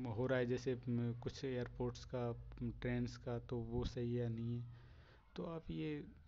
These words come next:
और topic हैं यहाँ पे, इनमें ज़्यादा time नहीं लगेगा। ऐसा नहीं कि आपको सब कुछ इनके बारे में थोड़ा सा ही पता आपको, क्योंकि वहाँ पे इतना ही time मिलता है, एक minute का time मिलता है आपको। पन्द्रह,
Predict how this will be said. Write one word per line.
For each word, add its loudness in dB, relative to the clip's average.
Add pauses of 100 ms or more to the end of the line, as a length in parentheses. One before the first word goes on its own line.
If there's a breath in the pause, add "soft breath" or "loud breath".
(120)
और -2
topic -2
हैं -2
यहाँ -2
पे, -6 (640 loud breath)
इनमें -2 (1000)
ज़्यादा 2
time 2
नहीं 4
लगेगा। 4
ऐसा 2
नहीं 4
कि -2
आपको 2
सब 2
कुछ -2
इनके 2
बारे 2
में 0 (220)
थोड़ा 2
सा 2
ही 6
पता 2
आपको, 4
क्योंकि 0
वहाँ 0
पे -4
इतना 0
ही 0
time 0
मिलता 0
है, 4
एक 2
minute 0
का 2
time 2
मिलता 2
है 2
आपको। -2 (540 loud breath)
पन्द्रह, 4